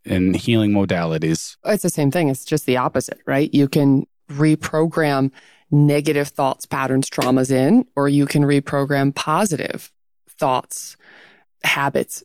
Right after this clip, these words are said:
Speaker 2: in. And so the question is, what are you using it for, right? And if you're ever using anything in the negative way or for bad, it's not correct.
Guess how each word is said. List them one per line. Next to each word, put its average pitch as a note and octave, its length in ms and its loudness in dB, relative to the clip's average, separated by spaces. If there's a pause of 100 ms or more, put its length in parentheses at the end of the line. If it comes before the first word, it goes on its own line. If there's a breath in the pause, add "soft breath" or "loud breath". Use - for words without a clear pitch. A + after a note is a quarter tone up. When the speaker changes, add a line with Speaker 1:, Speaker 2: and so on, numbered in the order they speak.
(120)
Speaker 2:
in. - 340 -2 (240)
And D3+ 140 2
so D3 100 0
the C#3+ 80 0
question D3+ 340 -2
is, C#3+ 120 0
what D3+ 160 2
are F#3+ 40 4
you F#3 160 4
using D3+ 200 4
it - 80 -14
for, - 260 -6 (140)
right? C#3+ 260 -4 (220)
And D3 180 2
if C#3 140 -2
you're C#3+ 240 2 (500 loud breath)
ever F#3+ 200 -2
using A3 340 4
anything E3+ 400 2
in D3+ 100 2
the C#3 60 4
negative C#3+ 320 0
way C#3 240 2
or D3+ 80 -2
for C#3+ 160 -4
bad, C#3+ 640 -2
it's - 260 -4 (120)
not D3 640 2 (360)
correct. - 720 -4